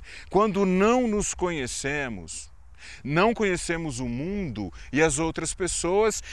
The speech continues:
e o arrependimento cresce e nos prejudica mais do que os próprios sofrimentos do vício.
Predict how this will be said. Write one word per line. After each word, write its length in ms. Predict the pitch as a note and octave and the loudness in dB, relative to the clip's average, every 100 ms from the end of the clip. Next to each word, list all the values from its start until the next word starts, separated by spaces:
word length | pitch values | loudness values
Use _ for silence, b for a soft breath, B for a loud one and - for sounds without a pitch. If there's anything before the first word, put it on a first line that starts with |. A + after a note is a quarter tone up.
| B | B
e 80 | F3+ | 4
o 100 | G#3+ | 6
arrependimento 1200 | F3+ E3+ - D3+ C3 G#2+ G#2 C#3 G3+ F#3+ - F#2 B B - | 6 2 4 2 2 0 2 4 2 0 -6 -6 B B -4
cresce 760 | - D#3 G3+ G#3+ - - A2 F#2 B B | 4 8 8 6 2 0 -2 -2 B B
e 100 | C3 | 0
nos 220 | C#3+ - | 0 0
prejudica 800 | - D3+ B2 A#2+ G2 F3 - E3+ | 0 0 0 -4 -4 -4 2 2
mais 440 | C#3 D#3+ G#3 A#3+ | 4 6 6 4
do 120 | A#3+ | -2
que 100 | G#3 | -4
os 140 | A#3 - | -2 -2
próprios 480 | - G#3 G3+ A3+ - | 2 2 2 -2 -2
sofrimentos 720 | A3+ - G#3 F#3+ G3+ G#3+ F3 | -2 -2 2 2 2 -2 -4
do 120 | G3+ | -4
vício. 480 | F#3 G3 G3 - | -4 -2 -2 -4